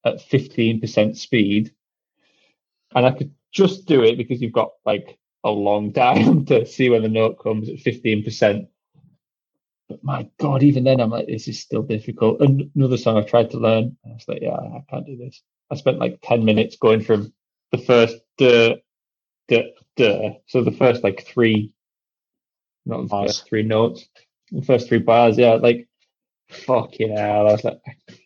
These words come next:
Speaker 1: yeah, it's difficult, let me say, but fun. I'm still enjoying it, so.
Speaker 2: Yeah, we, we got a, a, my lass's mum, she had a,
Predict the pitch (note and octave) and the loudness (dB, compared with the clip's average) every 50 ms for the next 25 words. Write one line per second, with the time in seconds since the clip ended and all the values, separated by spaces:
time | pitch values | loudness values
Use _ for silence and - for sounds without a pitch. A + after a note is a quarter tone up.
0 | _ _ _ _ _ _ _ _ _ _ _ _ _ _ _ _ _ _ _ _ | _ _ _ _ _ _ _ _ _ _ _ _ _ _ _ _ _ _ _ _
1 | _ _ _ _ _ _ _ _ _ _ _ _ _ _ D3+ D3 A#2 G#2 - - | _ _ _ _ _ _ _ _ _ _ _ _ _ _ 2 2 2 2 0 -6
2 | _ _ _ _ - C#3+ D3 - - _ - - - - - C#3 - - - - | _ _ _ _ -2 -2 -2 -2 -8 _ -6 -6 -6 -4 -8 -14 -14 -12 -12 -12
3 | - - - - - - - G2+ G2+ G2+ - - G2+ F#2+ F#2+ G2 - _ _ _ | -12 -8 -4 -4 -4 -2 -2 -4 -6 -6 -8 -8 -8 -6 -8 -8 -10 _ _ _
4 | _ _ _ _ _ _ _ _ _ _ - G3+ G3+ - - A3+ A#3 A3 F#3 - | _ _ _ _ _ _ _ _ _ _ -2 -2 -2 -2 0 2 2 2 2 0
5 | - - _ _ _ _ _ _ _ - D3 C#3 C#3 C#3 C#3 C#3 - - - D3 | -4 -10 _ _ _ _ _ _ _ -2 -2 0 0 0 -2 -2 -4 -6 -4 -2
6 | C#3 C#3 C3+ C3 A#2+ B2 A2+ A2+ A2+ A2 A2+ A2 A2+ - _ - A#2 A2 A2 A2 | 0 0 0 0 0 0 0 0 0 -2 -4 -6 -6 -10 _ -6 -4 -4 -2 -4
7 | A2 - _ _ _ _ _ _ _ _ _ _ _ _ - - - - - _ | -6 -8 _ _ _ _ _ _ _ _ _ _ _ _ -20 -20 -20 -20 -20 _
8 | _ _ _ _ _ _ B2+ B2+ B2 C3 D3+ D#3+ - D#3+ D3 D3 C#3 C3+ G#2 G2+ | _ _ _ _ _ _ 0 0 2 2 2 2 2 2 2 2 2 0 0 2
9 | A2+ A2 G#2+ G2+ F2+ F#2+ G#2 G2+ G2 F#2+ F#2 - - _ _ _ _ _ _ _ | 2 2 2 2 0 0 0 0 0 -2 -2 -4 -10 _ _ _ _ _ _ _
10 | _ _ _ _ _ _ _ _ _ _ _ _ _ _ _ - - - _ _ | _ _ _ _ _ _ _ _ _ _ _ _ _ _ _ -20 -20 -20 _ _
11 | _ _ - C3 A#2 A2 G#2+ G#2 G#2 G2+ - - G#2+ G#2 A2 G#2+ G#2+ A2 G#2+ G#2 | _ _ -4 0 2 2 2 2 0 -2 -4 -4 -4 -2 0 0 2 2 2 0
12 | - - A2 G#2+ G#2+ G2 G2+ - - F#2+ G2 F#2+ F#2+ F#2 F2+ F2 F#2+ | 0 -2 -2 0 -2 -2 -2 -2 -2 0 0 0 0 0 -2 -4 -8